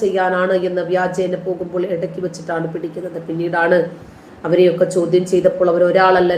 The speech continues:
രണ്ട് പേരല്ല, മൂന്ന് പേരല്ല പിടികൂടുന്നു. ആ സിദ്ദീഖാപ്പന് വേണ്ടി കേരള മാധ്യമ പ്രവർത്തക യൂണിയനാണ് ഇവിടെ പ്രതിഷേധങ്ങൾ സംഘടിപ്പിച്ചത്. സിദ്ദീഖാപ്പൻ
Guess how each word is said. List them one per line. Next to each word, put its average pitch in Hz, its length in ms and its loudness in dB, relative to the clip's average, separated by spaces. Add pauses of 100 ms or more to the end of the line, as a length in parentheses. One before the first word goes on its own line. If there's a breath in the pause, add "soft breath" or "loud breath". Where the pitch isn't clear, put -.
രണ്ട് 180 280 0
പേരല്ല, 180 300 2 (140)
മൂന്ന് 196 280 2
പേരല്ല 185 320 0 (1500)
പിടികൂടുന്നു. 170 600 -2 (1800)
ആ 269 40 8 (160)
സിദ്ദീഖാപ്പന് 294 920 4
വേണ്ടി 302 280 4 (320)
കേരള 226 420 6 (240)
മാധ്യമ 214 440 2 (120)
പ്രവർത്തക 208 520 -4 (160)
യൂണിയനാണ് 185 880 0 (260)
ഇവിടെ 165 260 -2 (920)
പ്രതിഷേധങ്ങൾ 175 800 -8 (140)
സംഘടിപ്പിച്ചത്. - 680 -18 (1080)
സിദ്ദീഖാപ്പൻ 170 600 0